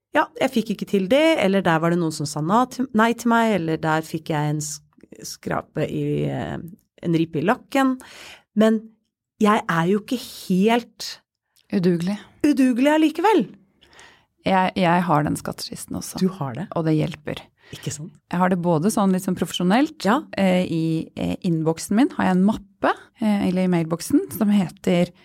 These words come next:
Speaker 2: profesjonelle komplimenter. Og der putter jeg alle de, de sjeldne, holdt jeg på å si, for det er ikke så ofte man får de,
Speaker 1: Nei, nei,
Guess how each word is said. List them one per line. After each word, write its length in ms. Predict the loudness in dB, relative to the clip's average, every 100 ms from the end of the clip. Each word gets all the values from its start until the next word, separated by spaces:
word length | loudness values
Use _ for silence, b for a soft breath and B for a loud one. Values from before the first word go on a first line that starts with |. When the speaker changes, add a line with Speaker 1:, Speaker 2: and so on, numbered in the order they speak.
| b
Speaker 2:
profesjonelle 580 | -6 -6 0 0 0 -2
komplimenter. 840 | -6 0 0 2 0 2 2 0 -8 b b b b -4
Og 100 | 0
der 160 | 2 0
putter 460 | 0 -2 -2 -2
jeg 80 | 0
alle 300 | 0 0 0
de, 140 | 0 -2 -4 -14 _ -20 -18
de 220 | -4 0 0 -4 -20 -20 _
sjeldne, 540 | -6 -2 -2 -2 -2 0
holdt 140 | -2
jeg 80 | -4
på 60 |
å 20 | -4
si, 80 |
for 80 | -2
det 80 | -2
er 60 | -2
ikke 100 | -2
så 100 | -4
ofte 220 | -4 0
man 160 | 0
får 160 | 2 2
de, 80 | 2 2
Speaker 1:
Nei, 140 | 4
nei, 160 | 4